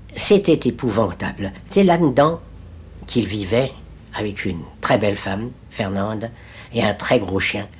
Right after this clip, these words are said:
qui s'appelait Fricas. Il y avait aussi là ce grand tableau dont Oud m'avait parlé. Ce grand tableau que depuis on appelait les Demoiselles d'Avignon et qui constitue le point de départ du cubisme. Ce que je voudrais vous faire sentir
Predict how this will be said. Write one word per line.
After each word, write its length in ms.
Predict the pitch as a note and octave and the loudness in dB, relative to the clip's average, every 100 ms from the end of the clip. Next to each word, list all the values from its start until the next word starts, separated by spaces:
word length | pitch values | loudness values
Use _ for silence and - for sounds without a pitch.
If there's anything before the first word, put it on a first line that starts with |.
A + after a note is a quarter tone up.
| - | -18
qui 120 | - F#2+ | -10 -4
s'appelait 320 | A2+ - G2 | -2 -2 -6
Fricas. 460 | - G#2 - E2 - - - - - | -6 -8 -8 -10 -10 -16 -16 -16 -4
Il 140 | B2+ | 0
y 80 | A#2+ | 2
avait 260 | C3 F#3 F#3+ - - - | 2 2 -2 -8 -18 -4
aussi 460 | G#2+ G#2+ - D#3 - - - - | 0 0 -2 -8 -12 -18 -18 -8
là 160 | B2 - - - | -8 -8 -16 -18
ce 180 | - C3+ | -2 0
grand 300 | A#2 A2 G#2 | 2 0 0
tableau 460 | - E2+ F#2+ G#2 - - - | -2 -6 -4 -6 -8 -14 -6
dont 160 | A2 - | -4 0
Oud 200 | C3 G2 | 0 0
m'avait 260 | F#2+ F#2+ | -2 -2
parlé. 420 | F#2 G2 F2+ F#2 F2 - - - | -8 -10 -8 -10 -12 -16 -18 -8
Ce 140 | - | 2
grand 260 | F#3 A#2+ B2 | 2 4 0
tableau 480 | - E2+ F#2 A#2 A2+ - - - - - - | 0 -6 -4 -4 -4 -14 -18 -18 -18 -18 -10
que 80 | - - | -8 0
depuis 400 | C#3+ - B2 - | 0 0 -6 -6
on 120 | A2 G2 | -4 -4
appelait 440 | G2+ - C#3+ - | -4 0 0 0
les 160 | G#2+ G#2+ | -4 2
Demoiselles 480 | C#3+ D3 A#2+ G2 F2 | 4 4 4 0 0
d'Avignon 480 | A2+ B2 D3 C#3+ - - - - | 0 2 2 2 0 -12 -20 -8
et 80 | A#2 | -4
qui 160 | G#2+ A2+ | 0 0
constitue 600 | A2+ G2+ - G2+ - G#2 - - - | 0 -2 -4 -6 -4 -6 -6 -20 -14
le 100 | F#2+ | -10
point 220 | F#2 A#2+ | 0 0
de 60 | F#2 | 0
départ 440 | G2+ - G2+ F#2+ - | -2 -4 -6 -6 -8
du 80 | |
cubisme. 540 | F#2+ G2 - F#2+ G2 F#2 - - - - - - - | -12 -10 -10 -10 -6 -8 -10 -20 -20 -20 -18 -16 -12
Ce 120 | - | 2
que 80 | B3+ | 4
je 120 | B3+ | 6
voudrais 320 | C4+ A3 A2+ | 6 4 4
vous 120 | G2 | 0
faire 220 | F#2 - F2 | -4 -4 -4
sentir 600 | - F2 E2 F#2 E2+ | -4 -6 -8 -16 -16